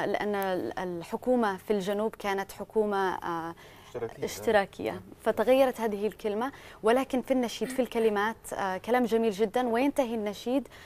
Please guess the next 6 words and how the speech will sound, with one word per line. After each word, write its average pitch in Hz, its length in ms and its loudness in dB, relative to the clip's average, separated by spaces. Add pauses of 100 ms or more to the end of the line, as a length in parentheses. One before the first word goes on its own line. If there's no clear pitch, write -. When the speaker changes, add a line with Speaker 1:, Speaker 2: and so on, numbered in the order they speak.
(200)
Speaker 1:
بلن 247 400 6
ترى 233 200 2
الدنيا 214 400 2
على 190 280 2
أرضي 185 460 0
وصية. 175 560 -2